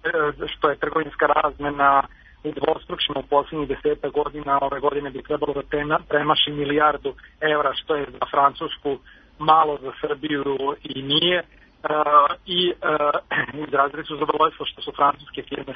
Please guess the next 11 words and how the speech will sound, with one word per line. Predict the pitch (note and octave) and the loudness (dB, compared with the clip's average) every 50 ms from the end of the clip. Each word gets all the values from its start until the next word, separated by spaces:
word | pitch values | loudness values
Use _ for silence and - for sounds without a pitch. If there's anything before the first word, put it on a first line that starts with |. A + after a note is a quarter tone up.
| - | -6
sve | - C#3 | -2 -2
aktivnije | C#3 C3 - - - D3 D3 D3+ C#3+ | -2 -2 -4 -8 -10 -8 -4 -4 -2
na | C#3 C3+ C3+ C#3 | -2 0 0 0
našem | C#3+ C#3 - D3 C3+ | 0 0 -2 -6 -6
tržištu. | - D3 D3 C#3 C3 C3+ A#2+ - - C#3+ | -4 -4 -4 -4 -4 -6 -6 -6 -6 -6
E, | B2+ - - - - - - - - - D3+ D3 D3 C#3+ C#3+ D3 D3 - - - _ - - - - | -8 -8 -10 -16 -14 -16 -16 -18 -8 0 2 2 2 2 2 0 0 -2 -4 -20 _ -20 -20 -14 -8
predsjednik | - D#3+ D#3+ D#3+ - - E3+ E3 - - | -4 -4 -4 -4 -6 -12 -14 -14 -10 -6
Vučić | E3 F3+ F3 - - - D#3 - | -6 -6 -6 -6 -6 -6 -4 -2
rekao | D3+ D3+ D3+ - D#3+ D#3+ | -2 -2 0 0 0 0
je | D#3 D3+ D#3 D3 | 0 0 -2 -2
da | - D3+ D3 | -2 0 -2